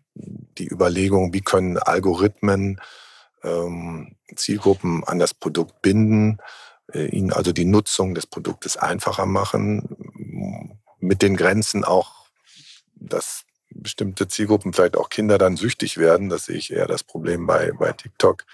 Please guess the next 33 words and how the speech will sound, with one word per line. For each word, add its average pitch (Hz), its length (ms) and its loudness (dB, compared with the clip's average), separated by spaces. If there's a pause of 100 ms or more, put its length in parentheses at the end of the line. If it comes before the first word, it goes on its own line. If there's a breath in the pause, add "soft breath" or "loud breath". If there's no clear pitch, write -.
(600 soft breath)
dass, - 520 -6
äh, 87 220 4
junge 92 260 4
Leute 90 320 4
da 78 120 2
einfach 78 200 0
hängen 98 280 2
bleiben 78 340 2
irgendwann 80 560 -4 (560 loud breath)
und, - 300 -8
und 85 240 -4
sich - 180 -4
vom, 76 520 0 (140)
ähm, 85 160 0
bekloppten 85 800 0
Video 95 280 4
zum 87 200 -4
nächsten 95 280 0
bekloppten 82 480 0
weiter 80 260 2
swipen. 76 540 -2 (560 loud breath)
Also 98 340 4
a-, - 200 -2
alles 107 260 2
hat 98 120 -2
seine 90 240 0
Grenzen, 90 400 -2
aber 90 140 2
damit 98 260 4
muss 101 200 -4
man 90 120 -2
sich 87 140 -10
beschäftigen. - 840 -6